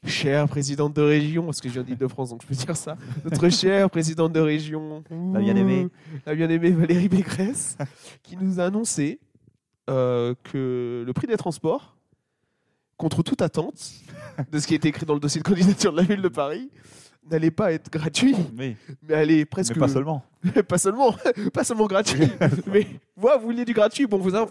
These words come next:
Speaker 1: entendu.
Speaker 2: Pas de problème.
Speaker 1: <laughs> Pas de problème, on va multiplier par deux <laughs>
Speaker 2: <laughs>
Speaker 1: les prix des transports, et même plus pour certains tarifs.
Speaker 2: Ouais.
Speaker 1: Donc en gros, elle a fait une annonce, euh, que pour pallier au coût de construction des infrastructures de transport qui, qui a à faire en plus, et les deux lignes de métro qui sont toujours pas finies, par
Speaker 2: J'allais dire
Speaker 1: exemple.
Speaker 2: qu'ils seront pas toutes prêtes en plus.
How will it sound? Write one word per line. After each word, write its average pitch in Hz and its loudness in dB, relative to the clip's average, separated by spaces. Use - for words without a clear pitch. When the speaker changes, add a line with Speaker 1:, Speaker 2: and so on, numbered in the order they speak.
Speaker 1:
entendu. 175 -4
Speaker 2:
Pas 156 -10
de - -12
problème. - -2
Speaker 1:
<laughs> 330 -4
Pas 277 2
de - -6
problème, 208 2
on 175 2
va 214 6
multiplier 254 2
par 226 0
deux 247 4
<laughs> - 2
Speaker 2:
<laughs> - -6
Speaker 1:
les 196 2
prix 226 -12
des 202 -4
transports, 170 -6
et 170 -8
même 170 -2
plus 190 -4
pour 135 -12
certains 139 -12
tarifs. 143 -14
Speaker 2:
Ouais. 104 -20
Speaker 1:
Donc 147 -2
en 147 0
gros, 156 -4
elle 156 -2
a 131 -2
fait 143 -10
une 139 -8
annonce, 131 -10
euh, 117 -10
que 123 -16
pour 117 -16
pallier 165 -8
au 151 -8
coût 185 -10
de 147 -8
construction 147 -14
des 113 -8
infrastructures 117 -8
de 107 -4
transport 120 -10
qui, 101 -20
qui - -20
a 95 -16
à 101 -18
faire 101 -14
en 98 -8
plus, 139 -10
et 107 -10
les 98 -12
deux 107 -8
lignes 107 -8
de 104 -10
métro 104 -10
qui 107 -10
sont 107 -20
toujours 104 -12
pas 104 -10
finies, - -18
par - -14
Speaker 2:
J'allais 110 2
dire 117 2
Speaker 1:
exemple. 104 -2
Speaker 2:
qu'ils 110 -6
seront 107 -6
pas 110 0
toutes - -6
prêtes 151 -10
en 113 -10
plus. 135 -10